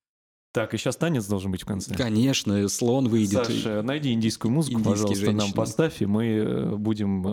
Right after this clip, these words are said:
Speaker 1: э, под нее заканчивать. <laughs> Дань, э, круто, круто. Посидели.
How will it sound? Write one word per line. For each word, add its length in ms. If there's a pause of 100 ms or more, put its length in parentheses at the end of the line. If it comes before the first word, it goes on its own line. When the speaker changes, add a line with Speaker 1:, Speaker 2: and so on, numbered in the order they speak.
Speaker 1:
э, 40
под 140
нее 460
заканчивать. 600 (220)
<laughs> 220
Дань, 280
э, 420
круто, 300 (240)
круто. 440 (140)
Посидели. 640